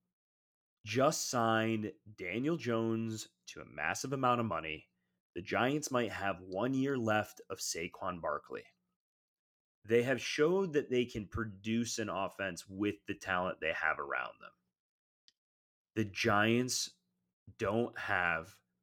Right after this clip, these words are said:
a starting offensive line until they do. I don't care if he's two or three picks back.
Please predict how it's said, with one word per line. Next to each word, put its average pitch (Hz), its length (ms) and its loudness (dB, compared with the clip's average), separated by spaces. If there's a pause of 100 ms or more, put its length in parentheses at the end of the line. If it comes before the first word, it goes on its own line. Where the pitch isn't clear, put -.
(120)
a 101 80 -6
starting 107 920 0 (220)
offensive 104 580 -2
line 78 460 -2 (360)
until 104 440 0
they 107 220 4
do. 80 420 -6 (1200)
I 101 140 4
don't 170 260 2
care 98 560 2
if 101 180 -6
he's 95 320 -6 (240)
two 113 260 0
or 113 80 4
three 110 300 -4
picks - 360 -8
back. 87 400 -4